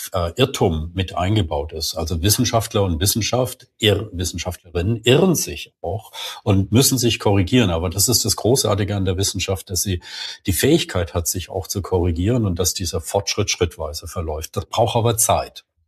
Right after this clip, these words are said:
Braucht übrigens auch Ressourcen und es braucht auch Daten. Was eigentlich die, diese soziale Medien auch angestoßen haben in der Wissenschaft, ist, ob auch das interne Funktionieren der Wissenschaft, also zum Beispiel auch die Frage, was sind unsere Standards an Evidenz,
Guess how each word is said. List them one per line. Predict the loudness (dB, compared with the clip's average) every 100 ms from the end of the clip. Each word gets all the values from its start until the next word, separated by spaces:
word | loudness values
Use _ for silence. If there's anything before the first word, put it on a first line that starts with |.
| _ _ _ _ -2
Braucht | 0 0
übrigens | 0 2 0 0
auch | -6 -6
Ressourcen | -2 2 4 4 4
und | 0
es | -4
braucht | -6 -6 -10
auch | -14 -6
Daten. | -4 -4 -6 -12 -14 _ _ _ _ _ -10 -6 -6 -2
Was | 2 2
eigentlich | 4 4 4 0
die, | 0 -2 -2
diese | 0 2 4 4 2 -4 -6 -2
soziale | -2 0 2 2 4
Medien | 2 4 4
auch | 4 4
angestoßen | 4 6 4 2 0 -2 -2 -2
haben | -2 -2
in | -2 0
der | 0
Wissenschaft, | 2 0 4 2 2
ist, | -4 -2
ob | -2 -4 _ _ _ _
auch | -4 0
das | 0 2
interne | 2 2 2
Funktionieren | 2 0 0 0 0 2 0 0
der | 2
Wissenschaft, | 2 2 0 -2 -6 -8 -8
also | -8 -6
zum | -4 -2 0
Beispiel | -2 0 -2
auch | 0 -2
die | -2 -6
Frage, | -4 0 2 2 2
was | 2 2
sind | 0
unsere | -2 -2 -2
Standards | -2 -2 -2 0 0 0 2
an | 2 2
Evidenz, | 0 0 2 4 4 4 2 -2 -4